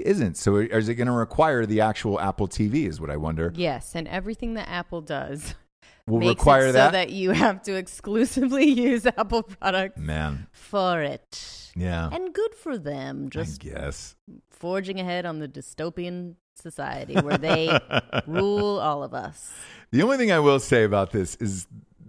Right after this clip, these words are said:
Speaker 1: because we talked about this on this show maybe a year and a half ago, right? If it's taking you this long to put out original content,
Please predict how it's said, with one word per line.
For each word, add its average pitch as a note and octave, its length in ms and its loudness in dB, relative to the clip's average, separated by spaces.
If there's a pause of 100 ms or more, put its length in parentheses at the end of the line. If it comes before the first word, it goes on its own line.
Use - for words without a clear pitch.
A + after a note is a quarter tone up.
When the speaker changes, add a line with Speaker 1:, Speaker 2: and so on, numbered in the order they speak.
(200)
Speaker 1:
because B2+ 220 -6
we G3 140 -2
talked C3 280 2
about F#2 200 0
this D#2+ 140 -8
on F2+ 140 -2
this E2 120 -4
show C#2+ 560 -4
maybe D#2+ 220 -4
a D#2+ 40 -4
year D#2 220 -4
and D2+ 80 -4
a C#2 40 -6
half D2+ 280 -8
ago, - 260 -12 (320)
right? F#2 240 -4 (680)
If B2+ 140 -4
it's F#3+ 200 0
taking E3+ 320 0
you C#3+ 160 -2
this A#2+ 280 2
long G#2+ 280 0
to G2+ 100 -4
put G2 180 -2
out F#2+ 160 0
original E2+ 440 -2
content, F2 520 -4